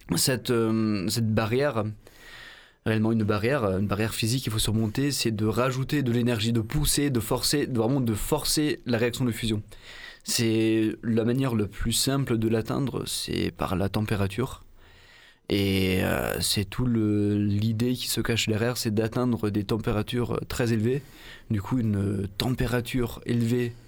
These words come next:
va correspondre à une énergie très élevée. Et cette, euh, énergie élevée, euh, va se traduire par une certaine agitation. Et c'est cette agitation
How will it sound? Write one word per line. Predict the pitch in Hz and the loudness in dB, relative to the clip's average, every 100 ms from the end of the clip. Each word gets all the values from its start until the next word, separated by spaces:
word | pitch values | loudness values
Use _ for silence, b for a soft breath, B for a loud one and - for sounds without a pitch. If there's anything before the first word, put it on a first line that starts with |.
| b b b b - | b b b b -6
va | 104 117 | -2 0
correspondre | 113 127 127 117 - 139 131 110 - | 0 0 0 -2 -2 -2 0 0 0
à | - | 0
une | 113 | 2
énergie | 131 139 127 117 120 113 - b b b - | 2 2 0 0 -2 -6 -10 b b b -14
très | - 113 104 | -2 0 2
élevée. | 113 120 160 - - B B B B | 2 0 -2 -6 -20 B B B B
Et | 107 | -2
cette, | - 107 110 | 0 0 2
euh, | 104 101 | 2 2
énergie | 135 139 131 120 131 147 | 2 2 0 -2 -2 0
élevée, | - 113 113 143 143 | 0 2 2 2 2
euh, | 107 107 98 - - | 2 0 0 -2 -4
va | - | -4
se | - 117 | -2 -2
traduire | - - 131 117 139 139 - B B B B B | -4 -2 -2 0 -2 -4 -12 B B B B B
par | 101 101 | -4 -2
une | 107 104 95 98 | 0 2 2 0
certaine | 92 - 113 - - 113 107 | 0 0 0 -2 0 0 2
agitation. | 120 107 117 123 107 - 131 151 - b b b b b b _ | 0 0 0 0 0 0 -4 -6 -10 b b b b b b _
Et | - | 0
c'est | - | 0
cette | 117 123 | 2 2
agitation | 143 151 156 139 - 170 175 | 2 2 2 2 2 2 0